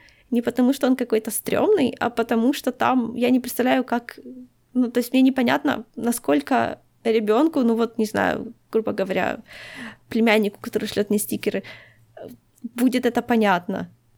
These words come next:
Да, там главная такая, м, сюжетная линия строится на том, что главный герой, это уже взрослый человек, вот он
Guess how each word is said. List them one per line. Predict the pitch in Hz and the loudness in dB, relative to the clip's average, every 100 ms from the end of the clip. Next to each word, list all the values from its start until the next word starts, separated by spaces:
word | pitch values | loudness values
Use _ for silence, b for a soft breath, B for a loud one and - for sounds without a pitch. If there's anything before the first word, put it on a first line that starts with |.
| _ - | _ -8
Да, | 202 208 339 | 0 2 2
там | - 269 262 | 2 2 2
главная | 240 254 269 254 240 226 | 2 2 4 4 2 0
такая, | 233 202 220 208 | -2 0 2 4
м, | 202 190 - _ _ - - - | 2 -2 -6 _ _ -14 -12 -4
сюжетная | 214 254 262 | 0 2 4
линия | 233 330 311 | 4 4 2
строится | 285 233 240 240 | 2 0 2 0
на | 226 | 0
том, | 240 330 | 2 0
что | - 277 | 0 -2
главный | 202 233 262 247 | 2 4 4 2
герой, | 214 220 214 359 B B B B - | 2 2 4 2 B B B B -8
это | - 220 | -2 0
уже | 226 | 0
взрослый | 214 220 254 262 | -2 0 0 0
человек, | 240 247 226 233 440 - | -2 0 2 0 -2 -8
вот | 254 262 | -4 2
он | 285 262 | 4 2